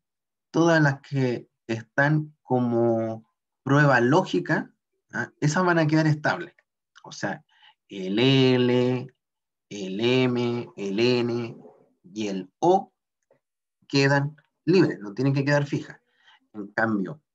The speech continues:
este J doce, K doce, ¿ya? Que van a ser los valores en caso de que sean verdaderos, vamos a dar ahí F cuatro.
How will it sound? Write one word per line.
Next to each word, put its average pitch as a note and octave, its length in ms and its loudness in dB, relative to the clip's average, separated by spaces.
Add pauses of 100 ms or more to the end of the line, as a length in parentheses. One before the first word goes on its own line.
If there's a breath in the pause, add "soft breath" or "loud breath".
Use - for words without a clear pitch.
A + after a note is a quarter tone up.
(160)
este C3+ 280 -4
J G#2+ 600 0 (120)
doce, A2 680 -4 (240)
K A2+ 240 2
doce, A2+ 500 -4 (600)
¿ya? G#2 200 -14 (420)
Que G#2 80 -6
van G#2 140 0
a G#2 60 -4
ser A2+ 160 -4
los G#2+ 180 0
valores A2+ 340 2
en A#2 80 -10
caso A#2+ 220 -6
de A#2+ 80 -2
que B2 120 -8
sean C3 320 -2
verdaderos, D#3 420 -2 (220)
vamos A#2 220 -10
a - 20 -4
dar C3 120 -2
ahí D3 340 -4 (640)
F B2+ 260 -2
cuatro. - 360 -4